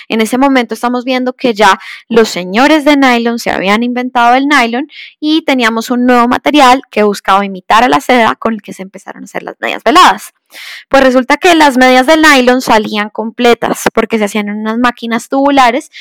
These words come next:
que hacían derecho, el filamento sacaba derecho la media completa. Entonces,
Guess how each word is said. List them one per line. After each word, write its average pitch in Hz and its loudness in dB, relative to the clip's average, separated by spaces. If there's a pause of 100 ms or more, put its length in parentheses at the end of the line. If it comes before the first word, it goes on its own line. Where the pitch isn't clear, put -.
(200)
que 285 0
hacían 226 -2
derecho, 220 -2 (320)
el 226 -2
filamento 247 0
sacaba 214 0
derecho 226 -4 (120)
la 233 -4
media 202 -6
completa. 226 -2 (500)
Entonces, 247 2